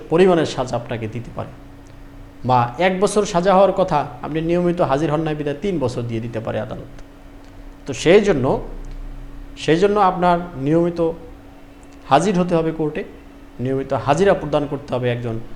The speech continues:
আইনজীবীর মাধ্যমে। প্রিয় দর্শক, যে ব্যক্তি মামলা দায়ের করল, তাকেই কিন্তু প্রমাণ করতে হবে যে মামলাটি সত্য, আমি যার বিরুদ্ধে মামলা করেছি সে আসলেই একজন অপরাধী,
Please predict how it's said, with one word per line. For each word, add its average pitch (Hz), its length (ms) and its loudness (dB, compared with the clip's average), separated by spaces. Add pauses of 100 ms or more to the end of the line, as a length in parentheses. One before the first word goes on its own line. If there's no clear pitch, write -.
(180)
আইনজীবীর 180 420 4
মাধ্যমে। 110 380 -4 (1700)
প্রিয় 120 140 -2
দর্শক, 170 260 -2 (500)
যে 156 240 0
ব্যক্তি 190 320 -4
মামলা 143 460 0
দায়ের 120 340 0
করল, 147 280 0 (960)
তাকেই 240 360 -4
কিন্তু 202 300 -2
প্রমাণ 175 400 0
করতে 165 240 -4
হবে 139 420 0 (580)
যে 147 400 0 (400)
মামলাটি 139 760 0 (140)
সত্য, 185 640 -2 (600)
আমি 135 200 -2
যার 147 160 0
বিরুদ্ধে 143 280 -2
মামলা 139 260 0
করেছি 139 300 -6
সে 147 220 -2
আসলেই 143 420 0
একজন 180 240 2
অপরাধী, 156 960 0